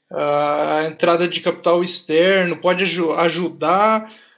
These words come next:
mas também tem um outro lado que, em termos de estratégia do governo brasileiro, isso pode complicar muito, porque já não tem mais a mesma possibilidade de coordenação.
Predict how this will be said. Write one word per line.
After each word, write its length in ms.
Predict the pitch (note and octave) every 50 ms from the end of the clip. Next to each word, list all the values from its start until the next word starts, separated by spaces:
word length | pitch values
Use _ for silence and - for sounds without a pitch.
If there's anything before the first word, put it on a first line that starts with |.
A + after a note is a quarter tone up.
| _ -
mas 200 | F#3+ G3+ G#3+ -
também 340 | - C4 A3 G3 A#3+ C#4
tem 160 | C#4+ - C#4 B3+
um 220 | A#3+ G#3 G3 G#3
outro 260 | B3 C4+ - B3 G#3
lado 560 | E3+ D#3+ D#3+ E3 F#3 G#3+ G#3+ G#3+ - F#3+ F3+
que, 140 | F#3 - G3
em 80 | G3 F#3+
termos 420 | F#3 - G3 A3 A3+ A#3 A3+ F#3
de 100 | F3+ F#3+ A3
estratégia 1120 | A3 - - B3 F3+ D#3+ D3 C#3 - - D3 D#3 F3 G#3+ A3+ A3 G#3 D3+ D3 C#3+ C#3 C3+
do 400 | C3 C3+ C#3 C#3+ D3 C#3+ C#3+ C#3
governo 420 | C#3 C#3+ C#3 C#3 C#3 D3 D3 D3 C#3+
brasileiro, 500 | C3+ - C#3+ C3+ C3+ C#3 D#3+ E3+ F3+ F#3
isso 220 | F#3 F#3+ - -
pode 240 | - G3 G3+ G3 A3+
complicar 560 | A3 - A#3 A3 A3 A#3+ A#3 - - A3+ A#3
muito, 360 | A3 G#3+ A3 A3+ A3+ - -
porque 500 | - F3 E3+ E3+ E3+ - F3+ F3+ F3+ F#3
já 120 | F3+ F#3 F#3+
não 320 | F#3+ G#3 G#3+ G#3+ G3+ G3
tem 200 | F#3+ - G#3 G#3+
mais 320 | A3+ A3 G#3 G#3 G#3+ G#3+ G#3+
a 80 | G#3+
mesma 480 | G#3 G3 G3+ G#3 G#3 G#3+ A3 A3+ A3 -
possibilidade 760 | - A3 A3 - - G3+ G3+ G3+ G3 F3 E3+ F3+ F#3+ G3+ F#3+
de 60 | G3 G#3+
coordenação. 1300 | - - A3 G#3+ G#3+ G#3 - G#3+ G#3+ A3 A3+ A#3 A#3+ A#3+ - - - E3+ E3+ F3 F3 F3 E3+ E3 -